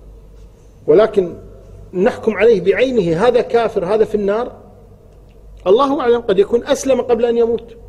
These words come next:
أنت ما تدري عنه. لكن إذا كنت تعلم يقينا، مثلًا ج-،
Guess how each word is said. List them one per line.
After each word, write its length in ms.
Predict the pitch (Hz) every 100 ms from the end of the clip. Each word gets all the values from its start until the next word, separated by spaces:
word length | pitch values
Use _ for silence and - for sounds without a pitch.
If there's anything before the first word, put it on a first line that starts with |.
| - - - - - - - - - - -
أنت 140 | 143
ما 80 | 240
تدري 280 | 262 240 233
عنه. 260 | 196 160 202 - - - -
لكن 220 | 170 185
إذا 100 | 196
كنت 240 | - 262 226
تعلم 380 | 254 262 247 226
يقينا، 320 | 226 226 180
مثلًا 180 | 180 185
ج-، 200 | 160